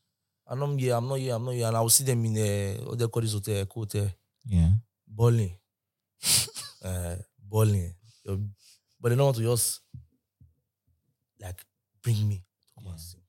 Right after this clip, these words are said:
Speaker 1: They don't believe in my own sound. So people that believe in my sound, they brought me here. My friends brought me here. Twenty-one and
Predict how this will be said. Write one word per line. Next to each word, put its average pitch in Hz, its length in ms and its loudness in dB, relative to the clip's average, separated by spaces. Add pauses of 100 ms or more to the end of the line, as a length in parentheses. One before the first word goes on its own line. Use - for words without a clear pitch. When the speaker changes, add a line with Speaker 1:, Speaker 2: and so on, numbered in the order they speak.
(140)
Speaker 1:
They 110 120 -8
don't 120 140 0
believe 104 220 0
in 104 60 -4
my 95 60 -6
own 95 120 -16
sound. - 300 -20
So 127 160 -6
people 151 220 -4
that 123 140 6
believe 120 180 2
in 117 80 2
my 95 100 2
sound, 101 260 0
they 98 40 0
brought 101 220 -2
me 101 100 -6
here. 92 80 -6
My 92 100 -6
friends 98 220 -8
brought 95 180 -8
me 92 80 -20
here. 98 140 -20
Twenty-one 101 420 -4
and 92 220 -6